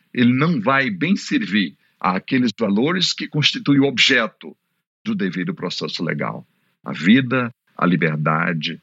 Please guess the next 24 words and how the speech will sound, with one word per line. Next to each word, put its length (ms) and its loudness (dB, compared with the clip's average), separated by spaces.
e 80 -2
o 60 -2
patrimônio 720 -2
dos 240 -4
jurisdicionados, 960 2
que 100 4
no 140 4
caso 240 0
serão 420 -2
os 160 2
seus 220 4
clientes. 580 -4
Então, 520 2
eu 180 4
acho 180 -4
que 80 -10
o 40 -4
advogado 480 -4
tem 100 -6
uma 80 -4
responsabilidade 840 -4
social 400 -2
muito 400 2
grande 300 2